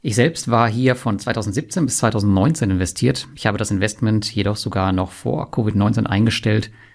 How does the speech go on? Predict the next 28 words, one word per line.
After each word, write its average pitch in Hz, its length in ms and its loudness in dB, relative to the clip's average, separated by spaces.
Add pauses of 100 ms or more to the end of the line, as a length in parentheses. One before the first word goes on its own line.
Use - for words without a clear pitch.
(160)
da 131 80 4
mir 170 80 6
die 143 140 2
Aussichten 101 680 -2
für - 240 -8
die 98 120 -6
Plattform 101 840 0
düster 135 300 2
erschienen, 113 480 4 (300)
was - 100 -2
sich 143 140 -2
dann 98 340 0
später - 720 -6
auch - 120 -14
bewahrheitete. - 760 -4 (380)
Mein 113 160 0
Investment 117 500 0
endete 120 320 2
mit 101 380 0
minus 131 400 4
zwei 113 200 -2
Prozent 113 520 -2
Rendite 110 540 0 (100)
und 139 160 2
einem 117 180 0
Verlust 98 380 -2
von 113 180 0
knapp 95 380 -4